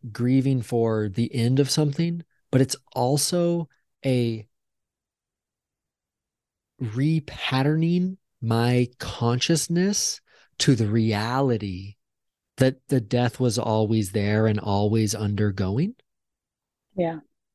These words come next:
Speaker 1: Because I think that when this truth hits me, it is not like a tragedy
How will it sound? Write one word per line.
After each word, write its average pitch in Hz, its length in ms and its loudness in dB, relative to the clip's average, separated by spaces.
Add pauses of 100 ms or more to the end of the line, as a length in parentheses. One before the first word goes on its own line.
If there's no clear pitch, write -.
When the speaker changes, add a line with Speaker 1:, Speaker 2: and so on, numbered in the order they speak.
(280)
Speaker 1:
Because 127 320 0
I 120 120 2
think 127 320 -4
that 117 260 2 (1040)
when 127 280 0
this 127 320 -2 (140)
truth 165 760 -2 (1040)
hits - 440 0
me, 110 420 0 (920)
it 139 140 0
is 143 160 0
not 143 360 -2
like 127 480 -2 (1200)
a 123 120 2
tragedy 113 1160 0